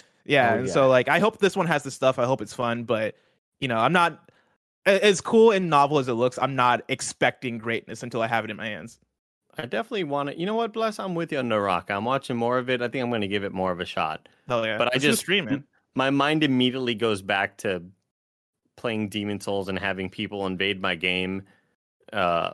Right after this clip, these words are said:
Speaker 3: random players across the world, and I see where their sword is hitting, and it is five feet behind me, and I'm getting hit. And it's like, "Okay, that shouldn't have hit." On your end, it probably hit me.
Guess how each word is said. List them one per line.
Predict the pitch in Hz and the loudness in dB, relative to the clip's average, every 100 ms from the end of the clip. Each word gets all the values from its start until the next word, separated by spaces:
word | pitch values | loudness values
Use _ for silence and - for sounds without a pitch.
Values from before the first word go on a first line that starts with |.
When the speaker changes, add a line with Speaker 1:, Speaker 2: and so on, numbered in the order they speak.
| - | -10
Speaker 3:
random | 92 101 104 101 101 95 | -16 -4 -2 -2 -2 -4
players | - 101 95 90 | 0 2 2 0
across | - 95 92 | -2 0 0
the | - | -4
world, | 87 87 87 90 - | -2 0 2 0 -2
and | 95 101 | -4 -2
I | 104 | -2
see | 104 - 117 117 117 110 _ _ _ _ _ | -2 -4 -4 -4 -4 -6 _ _ _ _ _
where | - 104 107 | -2 2 2
their | 107 113 | 4 2
sword | - - 101 110 | 0 -2 0 2
is | 110 | 2
hitting, | 123 117 113 110 | 0 0 0 -2
and | 98 | -2
it | 104 104 | 0 0
is | 98 92 | -2 -6
five | - 110 101 107 | -4 0 0 0
feet | - 117 92 | -4 -6 0
behind | 95 104 95 98 | 0 0 -4 -4
me, | |
and | 92 | -4
I'm | 92 | -4
getting | 92 92 85 | -4 -6 -6
hit. | 82 85 82 | -6 -6 -8
And | 92 | -10
it's | 98 | -6
like, | 90 92 | -4 -2
"Okay, | 104 104 87 | -2 -2 -2
that | 90 92 92 | 0 -2 -2
shouldn't | 113 98 | -4 -4
have | 82 | -4
hit." | 90 87 | -2 -2
On | 101 123 | 0 2
your | 151 175 | 2 2
end, | 127 117 | 2 0
it | |
probably | 127 113 107 107 | 0 0 2 -2
hit | 110 | -2
me. | 95 87 | -4 -4